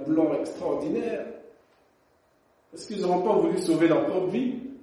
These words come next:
Ils n'ont plus de vitrine. Ils ont compris que <laughs> sur la terre, là, c'est qu'une étape. C'est qu'une étape.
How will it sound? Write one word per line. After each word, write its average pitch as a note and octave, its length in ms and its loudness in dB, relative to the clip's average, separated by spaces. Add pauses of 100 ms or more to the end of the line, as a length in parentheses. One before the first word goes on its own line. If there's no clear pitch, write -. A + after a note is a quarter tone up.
(1080)
Ils F3+ 60 -6
n'ont F3+ 160 4
plus G3 160 2
de D#3 60 -2
vitrine. A#3 640 -2 (360)
Ils D#3 120 0
ont F#3 200 6
compris G3 380 4
que F#3+ 280 8 (400)
<laughs> - 420 -18
sur F#3+ 200 -2
la E3+ 180 6
terre, A3 220 6
là, F#3 120 4
c'est F#3 140 0
qu'une G3 160 0
étape. - 720 2 (1600)
C'est C#4+ 120 -14
qu'une D4+ 200 0
étape. - 540 -4